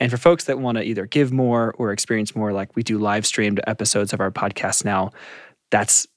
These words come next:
an option for folks. It's not a requirement. And we've been really humbled by their response over there. So if you wanna go check it out, patreon dot com slash ansons. But this episode came after a hundred and fifty or so episodes.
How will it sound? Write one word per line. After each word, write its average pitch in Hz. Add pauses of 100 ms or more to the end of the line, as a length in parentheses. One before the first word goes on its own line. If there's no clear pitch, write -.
(160)
an 113
option 98
for 151
folks. 156
It's -
not 117
a 101
requirement. 110
And 127
we've 120
been 120
really 107
humbled 104
by 98 (200)
their 110
response 101
over 104
there. 101
So -
if 104
you 123
wanna 127
go 120
check 110
it 104
out, 101 (1300)
patreon 110
dot 113
com 92
slash -
ansons. 98 (1300)
But 147
this 185
episode 175
came 123 (560)
after 139
a 123
hundred 147
and 120
fifty 117
or 107
so 104
episodes. -